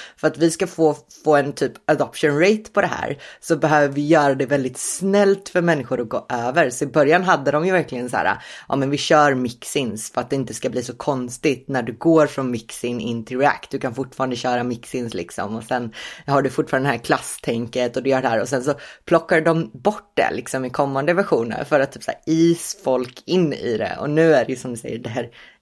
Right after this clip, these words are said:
enorma liksom ekosystemet som, som är som någon typ av självklarhet för alla. Men jag, jag tycker det är kul att tänka tillbaka på i början hur de var verkligen så här,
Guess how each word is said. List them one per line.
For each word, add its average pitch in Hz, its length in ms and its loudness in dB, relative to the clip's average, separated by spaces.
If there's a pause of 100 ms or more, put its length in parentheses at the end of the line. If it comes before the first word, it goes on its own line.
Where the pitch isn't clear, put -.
enorma 131 920 0
liksom 120 600 -6 (460)
ekosystemet 135 1040 -2
som, 127 580 -2 (100)
som 127 400 -4 (120)
är 135 160 2
som 135 160 -6
någon 131 160 -6
typ 123 160 -6
av 123 60 -2
självklarhet 135 760 -2
för 151 80 2
alla. 120 240 2
Men 135 120 -2
jag, 151 140 2
jag 147 400 2
tycker 165 200 -6
det 151 80 0
är - 40 -18
kul 160 240 2
att 143 80 -2
tänka 143 240 -4
tillbaka 131 500 0
på 147 200 2
i 123 200 -2
början 135 400 2
hur 147 80 -2
de 127 160 -2
var 123 60 -6
verkligen 127 380 -6
så - 80 -4
här, 82 180 -2